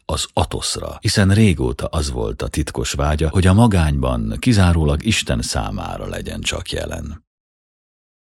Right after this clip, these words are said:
Már akkoriban is voltak a Szenthegyen szerzetesek, szervezetlen remeteséget alkottak, s pontosan ez a nyers egyszerűség felelt meg eszményének. Ott éltek,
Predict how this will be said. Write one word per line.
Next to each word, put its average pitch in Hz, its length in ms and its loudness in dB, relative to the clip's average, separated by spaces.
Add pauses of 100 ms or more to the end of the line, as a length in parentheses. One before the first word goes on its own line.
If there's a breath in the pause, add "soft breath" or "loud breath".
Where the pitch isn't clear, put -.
(360)
Már 131 180 4
akkoriban 101 540 4
is 85 120 2
voltak 90 400 2
a 92 60 4
Szenthegyen 85 680 2
szerzetesek, 87 1120 2
szervezetlen 85 920 2
remeteséget 78 760 0
alkottak, 71 680 -2
s - 100 -6
pontosan 107 560 0
ez 101 160 0
a 98 60 4
nyers 98 560 2
egyszerűség - 920 -4
felelt - 420 -6
meg - 220 -8
eszményének. - 920 -8 (840)
Ott - 300 0
éltek, 90 600 0